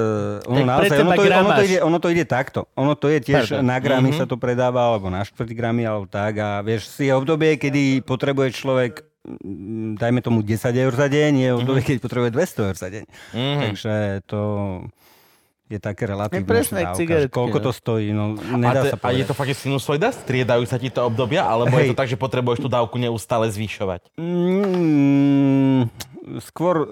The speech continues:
Speaker 1: skôr nepotrebuješ, lebo nájdeš dilera, ktorý to má kvalitnejšie a
Speaker 3: Mm.
Speaker 1: možno, že vtedy potrebuješ trošku menej. Takže je to, záleží to od toho, že aké, akej kvalite to má
Speaker 2: Toto
Speaker 1: ten
Speaker 2: sa mi
Speaker 1: človek, o ktorého to
Speaker 2: strašne
Speaker 1: kupuješ.
Speaker 2: páči vo filmoch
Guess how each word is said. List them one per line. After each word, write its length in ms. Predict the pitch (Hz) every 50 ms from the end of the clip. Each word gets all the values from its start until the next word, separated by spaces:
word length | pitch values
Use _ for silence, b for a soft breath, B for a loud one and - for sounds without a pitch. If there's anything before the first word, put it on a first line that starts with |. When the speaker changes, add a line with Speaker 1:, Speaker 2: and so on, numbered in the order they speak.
| - 147 131
Speaker 1:
skôr 340 | - - - - 151 147 113
nepotrebuješ, 720 | 104 95 98 - 127 - - 107 98 95 98 98 98 92
lebo 180 | 113 110 107 107
nájdeš 320 | 110 110 113 110 113 98
dilera, 300 | 90 98 104 110 110 110
ktorý 300 | 107 - - 113 104 107
to 100 | - -
má 140 | 110 107 110
kvalitnejšie 800 | - - 107 101 104 107 - - 110 110 107 - - 123 110 110 110
a 180 | 107 104 101 101 98
Speaker 3:
Mm. 100 | 95 101
Speaker 1:
možno, 280 | 107 - 190 208 117 110
že 220 | 104 - 113 107 104
vtedy 360 | - - 123 107 104 107 -
potrebuješ 480 | _ 117 107 - 110 107 98 107 95 -
trošku 360 | - 98 101 95 - - -
menej. 340 | 107 95 92 92 95 92 90
Takže 300 | - - 90 87 87 92
je 100 | 101 95
to, 120 | - - 104 98 104 - - - 120 113
záleží 300 | 98 113 113 113 110 -
to 120 | - 139
od 140 | - 127 113
toho, 240 | - - 117 120 120 120 123 131 127 110
že 240 | 98 95 104 107 104 104 101 101 101 101 - -
aké, 400 | - 107 98 - - 113 107 104
akej 320 | - - 104 95 - 107 95
kvalite 420 | - - 98 95 95 95 - 98
to 140 | 90 - 98
má 80 | 92 90
Speaker 2:
Toto 140 | 156 185 196
Speaker 1:
ten 140 | - - -
Speaker 2:
sa 100 | - 208
mi 120 | 196 180 175
Speaker 1:
človek, 40 |
o 40 | 165
ktorého 0 |
to 0 |
Speaker 2:
strašne 340 | - 180 175 185 - - 170
Speaker 1:
kupuješ. 140 | 151 143 151
Speaker 2:
páči 260 | 156 160 151 - 156 147
vo 260 | 135 127 - - 143
filmoch 580 | 135 - - 147 147 147 147 143 135 123 120